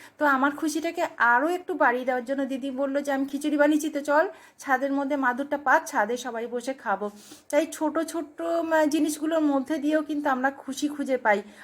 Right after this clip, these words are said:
আর সেই জন্যই মনে দুঃখ, হাজারো দুঃখ থাকলেও এতটাও দুঃখী নিজে। এখন বাজে বিকেল তিনটে আটান্ন। আজকে একদম উচ্ছৃঙ্খল জীবনযাপন চলছে আমাদের। মেয়ে কি খাচ্ছে দেখো, দুধ খাচ্ছে, ওর বম্মাকে দুধ দেওয়া হয়েছে,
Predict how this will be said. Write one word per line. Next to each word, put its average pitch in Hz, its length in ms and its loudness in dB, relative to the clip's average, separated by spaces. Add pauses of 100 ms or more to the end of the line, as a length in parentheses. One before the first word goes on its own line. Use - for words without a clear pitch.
আর 254 100 2
সেই 262 300 0
জন্যই 294 400 2
মনে 269 360 0
দুঃখ, 277 320 -6
হাজারো 262 460 2
দুঃখ 285 300 -6
থাকলেও 294 520 2 (360)
এতটাও 320 520 4
দুঃখী 294 340 -4
নিজে। 247 240 -4 (400)
এখন 277 540 -10
বাজে 240 720 -8
বিকেল 247 380 -12 (100)
তিনটে 240 400 -10
আটান্ন। 214 680 -4 (560)
আজকে 214 300 -6
একদম 254 420 -6
উচ্ছৃঙ্খল 262 680 -12
জীবনযাপন 226 1040 -12
চলছে 196 300 -14
আমাদের। 185 340 -14 (800)
মেয়ে 226 160 -12
কি 226 140 -20
খাচ্ছে 226 320 -16
দেখো, 226 220 -12
দুধ 240 260 -16
খাচ্ছে, 262 380 -8
ওর 247 180 -6
বম্মাকে 233 440 -6
দুধ 240 240 -16
দেওয়া 233 180 -4
হয়েছে, 254 360 -8